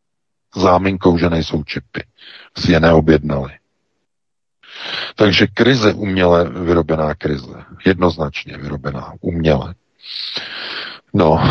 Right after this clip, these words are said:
a co se týče toho Trojmoří,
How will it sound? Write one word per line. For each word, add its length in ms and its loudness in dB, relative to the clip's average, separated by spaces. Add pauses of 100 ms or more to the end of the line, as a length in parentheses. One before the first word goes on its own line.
(300)
a 380 2
co 140 0
se 100 0
týče 260 2
toho 280 4
Trojmoří, 760 4